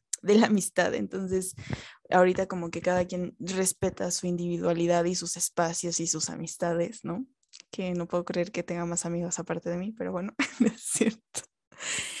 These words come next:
Este, pero sí, eso, eso fue lo que ayudó y lo que está ayudando y lo que sigue haciendo que esta amistad pueda ser próspera. Pero pues sí, a veces esos, esas cosas pasan para,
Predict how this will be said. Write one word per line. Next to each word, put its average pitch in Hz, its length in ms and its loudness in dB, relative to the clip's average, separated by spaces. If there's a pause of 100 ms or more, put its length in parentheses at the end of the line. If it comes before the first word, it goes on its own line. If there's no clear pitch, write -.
(120)
Este, 208 560 10
pero 196 420 2
sí, 294 360 -2
eso, 226 380 2
eso 240 220 -2
fue 233 180 4
lo 220 140 4
que 214 100 0
ayudó 165 460 4
y 233 120 0
lo 170 120 -2
que - 80 -16
está - 160 0
ayudando 175 560 2
y 175 120 -6
lo 170 160 -4
que 165 380 -2
sigue 170 600 -2 (560)
haciendo 185 460 0
que 185 80 -4
esta - 180 -6
amistad 170 580 -2
pueda 175 240 2
ser 170 220 4
próspera. - 580 -4 (560)
Pero 196 360 4
pues 196 160 -2
sí, 339 380 0
a 208 100 4
veces 233 440 2
esos, 233 600 -4
esas 240 240 0
cosas 240 340 0
pasan 214 460 0
para, 180 600 -4